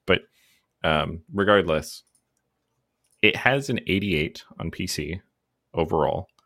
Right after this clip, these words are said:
I think, in my own personal opinion, that's too low. I think it should at least be a nine.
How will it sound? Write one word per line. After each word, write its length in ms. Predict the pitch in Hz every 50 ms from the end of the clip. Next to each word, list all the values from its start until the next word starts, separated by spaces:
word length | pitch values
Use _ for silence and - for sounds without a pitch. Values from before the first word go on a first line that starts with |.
| _ _ _ _ _ _ _ - -
I 80 | 92
think, 680 | 92 - - _ - - 110 131 170 - - - - _ _ _ - -
in 60 | 98
my 100 | 85 90
own 160 | 98 104 104
personal 320 | - 117 113 - - 110 101
opinion, 500 | - - 95 85 80 76 76 73 90 _ _ _ _ _ _ _ _ _ _ _ _ _ -
that's 220 | - 90 - -
too 200 | - - 95 -
low. 220 | - - 120 113 _ _ _ _ _ _ _ _ _ _ _ _ _ _ _ _ _ _ _ _ -
I 60 | 92
think 160 | 92 101 92
it 60 | 90 -
should 140 | - 98 95
at 140 | 87 85 85
least 240 | 90 90 85 -
be 140 | - 85 78
a 40 | 78
nine. 320 | 82 - - - - 113